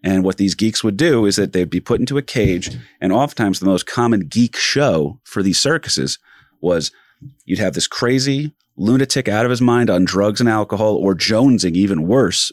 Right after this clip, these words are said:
but they're withholding that for, you know, to say, "You don't get anything until you're done with work today." Well, what's work today? "We're gonna throw you in a cage with about five chickens, and you're going to run around and catch the chickens. And when you catch them,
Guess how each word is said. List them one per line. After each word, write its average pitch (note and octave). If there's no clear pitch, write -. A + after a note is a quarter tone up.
but F2+
they're F#2+
withholding G2+
that E2
for, A#2+
you F#2+
know, F2
to -
say, F#2
"You F#2+
don't G2+
get G#2+
anything F#2+
until F#2
you're F2
done F#2
with E2+
work A2
today." D#2
Well, D#2+
what's A2
work G#2+
today? D2
"We're A#2+
gonna F3+
throw D3+
you C3+
in B2
a -
cage D#2+
with F2
about E2
five G#2
chickens, -
and F2+
you're F#2+
going G#2+
to F#2+
run G#2+
around A2
and F#2
catch -
the F#2
chickens. C#2+
And E2+
when F#2
you F2
catch -
them, C#2